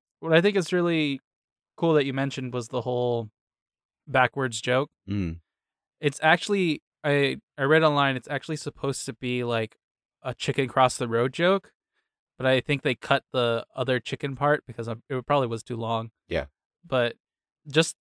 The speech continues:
Speaker 1: their laughs in ba-, uh, like, backwards are kinda creepy, which
Speaker 2: It is kinda
Speaker 1: gives me
Speaker 2: creepy.
Speaker 1: nightmares at night.
Speaker 2: Yeah.
Speaker 1: <laughs>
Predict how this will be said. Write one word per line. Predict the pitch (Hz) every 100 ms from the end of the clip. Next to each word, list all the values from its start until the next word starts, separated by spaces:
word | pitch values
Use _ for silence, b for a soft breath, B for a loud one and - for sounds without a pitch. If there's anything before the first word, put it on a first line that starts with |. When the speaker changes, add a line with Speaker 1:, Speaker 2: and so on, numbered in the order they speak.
| -
Speaker 1:
their | 180 175
laughs | 151 120 131 147 -
in | - 127
ba-, | 120 127 143
uh, | 131
like, | 120
backwards | 117 113 127 139 131
are | 131 127 - _ _ -
kinda | 131 127
creepy, | 139 135 147 147 _ _ _ _ _ _ _ _ _ _ _
which | 147 147 - - _ _ _ _ _
Speaker 2:
It | -
is | 104 -
kinda | 85
Speaker 1:
gives | 98
me |
Speaker 2:
creepy. | 82 113 76
Speaker 1:
nightmares | 123
at | 131
night. | 123 127
Speaker 2:
Yeah. | 78 80
Speaker 1:
<laughs> | 78